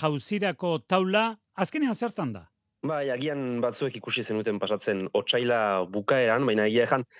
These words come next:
Speaker 2: nahiko isilpean egon zen behia izan zen. World Athletics organismoak luzera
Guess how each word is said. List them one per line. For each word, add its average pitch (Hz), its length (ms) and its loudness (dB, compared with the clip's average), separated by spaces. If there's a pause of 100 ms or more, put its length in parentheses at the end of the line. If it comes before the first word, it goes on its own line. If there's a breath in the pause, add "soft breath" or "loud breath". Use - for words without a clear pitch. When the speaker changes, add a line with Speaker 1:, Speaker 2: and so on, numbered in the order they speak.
(260 loud breath)
Speaker 2:
nahiko 113 380 4 (100)
isilpean 151 640 2
egon 120 240 4
zen 107 400 2
behia 107 380 4
izan 104 220 0
zen. 127 200 2 (480 soft breath)
World 175 380 4
Athletics 131 640 -2
organismoak 113 720 2
luzera 113 320 2